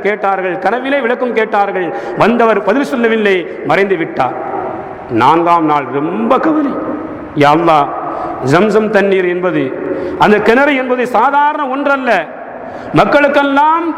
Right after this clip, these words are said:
தாகத்தை தீர்க்கக்கூடிய ஒரு தண்ணீர், ஒரு ஊற்று. எனவே அந்த ஜம்சம் கண்-, தனக்கு கிணறு இருக்கும் இடத்தை காட்டி யா அல்லாஹ்" என்று நான்காம் நாள்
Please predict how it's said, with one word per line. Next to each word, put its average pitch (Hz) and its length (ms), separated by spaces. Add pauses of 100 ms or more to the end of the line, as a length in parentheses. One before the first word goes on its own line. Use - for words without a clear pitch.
(120)
தாகத்தை 294 540 (540)
தீர்க்கக்கூடிய 302 960 (300)
ஒரு 226 200
தண்ணீர், 262 500 (240)
ஒரு 214 280
ஊற்று. 277 800
எனவே 220 460
அந்த 190 200
ஜம்சம் 240 440
கண்-, 240 380
தனக்கு 220 540
கிணறு 240 320
இருக்கும் 262 320
இடத்தை 247 320
காட்டி 226 380
யா 214 40
அல்லாஹ்" 220 240
என்று 233 280 (360)
நான்காம் 214 520
நாள் 190 220